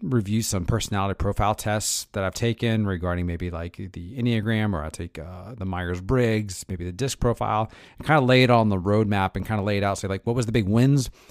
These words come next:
What were the big fails from my physical, mental, spiritual standpoint? And then I start road mapping what twenty twenty, or the next year for that matter, is going to look like.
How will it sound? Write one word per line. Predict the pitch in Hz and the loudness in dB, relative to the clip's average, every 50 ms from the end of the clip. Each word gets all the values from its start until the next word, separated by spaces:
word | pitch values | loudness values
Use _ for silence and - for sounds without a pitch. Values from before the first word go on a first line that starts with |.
| - - _ _ - | -20 -20 _ _ -2
What | 123 127 | 0 2
were | 127 113 | 2 2
the | |
big | 95 110 98 - | 2 0 -2 -2
fails | - - - - - 104 95 90 90 92 117 151 147 - - - - - - _ _ - | -6 -10 -4 0 2 2 4 4 4 2 2 0 -2 -4 -8 -12 -14 -18 -20 _ _ -6
from | - 92 | -4 -2
my | 92 90 90 87 | -2 -2 -2 -4
physical, | - - 117 107 98 107 98 104 95 | -2 0 0 0 0 0 0 0 0
mental, | 95 98 95 - 104 98 | 0 0 -2 -2 -2 -2
spiritual | - - - 101 95 95 - 95 90 | -2 -2 -2 -2 -2 -2 -2 -4 -6
standpoint? | - - 95 95 95 87 - 95 87 85 80 104 - _ _ - - - - - | -4 -4 -6 -6 -6 -6 -8 -8 -8 -8 -10 -12 -14 _ _ -20 -20 -20 -12 -4
And | - 107 107 | -2 0 2
then | 113 123 | 2 2
I | 123 | 2
start | - - 123 101 90 | 2 2 2 0 0
road | 92 95 107 117 120 | 0 0 2 2 2
mapping | 113 113 101 101 - - 101 95 95 92 98 98 - | 2 2 0 0 0 0 -2 0 0 -2 -2 -4 -6
what | - 98 101 107 104 135 175 185 - | -6 -4 -2 -2 -2 -4 -8 -12 -10
twenty | - - - 101 104 101 98 98 | -8 -6 -4 -2 0 0 0 -2
twenty, | - - - 135 135 120 110 107 | -2 -2 2 2 4 4 4 4
or | 104 | 4
the | 95 101 | 2 2
next | 113 120 110 - - - | 2 0 0 -2 -2 -2
year | 113 104 98 92 | 0 0 0 0
for | - 95 | -2 -4
that | 98 90 | -4 -4
matter, | 92 90 92 90 92 | -2 -2 -2 -2 -2
is | 92 - | -4 -4
going | - 101 95 87 | -4 -6 -4 -2
to | 95 | 0
look | 120 170 - - | -2 -2 -2 -4
like. | - 76 - - - - | -8 -10 -12 -14 -18 -20